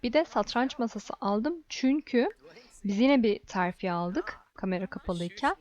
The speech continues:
Şimdi diğer terfi için de mantık becerimizin dört olması gerekiyormuş. O yüzden ben de dedim ki satranç masası alayım.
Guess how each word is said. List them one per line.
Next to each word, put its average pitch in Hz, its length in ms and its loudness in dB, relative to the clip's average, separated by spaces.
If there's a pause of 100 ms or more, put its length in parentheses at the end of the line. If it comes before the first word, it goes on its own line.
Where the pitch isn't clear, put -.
(400)
Şimdi 277 400 2
diğer 240 260 4
terfi 226 420 0
için 220 360 0
de 294 300 4
mantık 233 540 -2
becerimizin 175 600 -2
dört 214 280 0
olması 262 380 0
gerekiyormuş. 269 600 -2 (340)
O 262 140 4
yüzden 247 440 2
ben 233 200 2
de 233 100 0
dedim 247 220 0
ki - 160 -12
satranç 240 520 -2
masası - 360 -8 (100)
alayım. 226 280 2